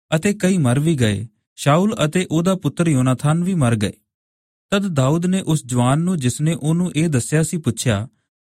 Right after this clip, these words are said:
"ਤੂੰ ਕਿਵੇਂ ਜਾਣਦਾ ਹੈ ਜੋ ਸ਼ਾਊਲ ਅਤੇ ਉਹਦਾ ਪੁੱਤਰ ਯੋਨਾਥਾਨ ਮਰ ਗਏ ਹਨ?" ਉਸ ਜਵਾਨ ਨੇ, ਜੋ ਉਹਨੂੰ ਦੱਸਦਾ ਸੀ, ਆਖਿਆ,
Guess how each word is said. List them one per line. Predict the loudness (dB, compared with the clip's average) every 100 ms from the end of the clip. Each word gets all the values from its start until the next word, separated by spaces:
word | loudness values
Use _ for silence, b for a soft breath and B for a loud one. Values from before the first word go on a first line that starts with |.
| _
"ਤੂੰ | 0 2
ਕਿਵੇਂ | 0 2
ਜਾਣਦਾ | 2 2 2 2 2
ਹੈ | 2 0 -4 _ _ _ -2
ਜੋ | -2
ਸ਼ਾਊਲ | 2 2 2 0
ਅਤੇ | -2 -2 0
ਉਹਦਾ | 0 0
ਪੁੱਤਰ | -2 -2 0 0
ਯੋਨਾਥਾਨ | 2 0 0 0
ਮਰ | 2 0 0
ਗਏ | 0 0
ਹਨ?" | 0 -4 -12 _ _ _ _ -2
ਉਸ | -2 -2
ਜਵਾਨ | 0 2 2
ਨੇ, | 0 0
ਜੋ | -2 0
ਉਹਨੂੰ | 0 0 0
ਦੱਸਦਾ | 0 0 0 0
ਸੀ, | 2
ਆਖਿਆ, | 0 0 0 0 -2